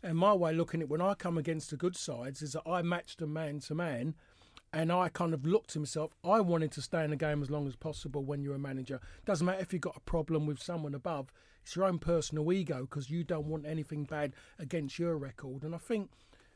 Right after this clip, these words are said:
Benitez has got a great record, very, you know, and he's good at what he does. He's been a gr-, he is a great manager, and I'll, I'll, I'll give him that respect from what he went and he went into the, went into the fire at Chelsea,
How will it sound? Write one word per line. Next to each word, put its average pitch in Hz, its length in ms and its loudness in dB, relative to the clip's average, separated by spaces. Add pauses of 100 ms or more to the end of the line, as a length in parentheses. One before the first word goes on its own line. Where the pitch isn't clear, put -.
(160)
Benitez 165 440 0
has 135 120 -6
got - 180 -6
a - 40 -8
great 151 280 -2
record, 123 460 -10 (200)
very, 175 260 2
you 170 60 4
know, 143 120 0
and 156 80 4
he's 151 120 2
good 208 180 4
at 190 80 4
what 170 180 0
he 156 80 -2
does. 151 580 0
He's 143 140 -6
been 165 180 -2
a 151 40 -2
gr-, 143 180 -2 (100)
he 202 160 4
is 226 120 4
a 185 60 2
great 160 280 0
manager, 151 480 -2 (440)
and 156 100 -2
I'll, 156 200 0
I'll, 156 140 -2 (240)
I'll 156 60 -4
give 185 180 2
him 175 80 4
that 170 160 0
respect 160 420 -6
from 160 140 2
what 170 140 0
he 165 60 0
went 170 320 0
and 156 180 0 (160)
he 170 100 0
went 185 220 4
into 180 240 2
the, 165 140 2 (180)
went 185 160 2
into 180 220 2
the 165 60 0
fire 170 380 2
at 170 100 -4
Chelsea, 165 640 0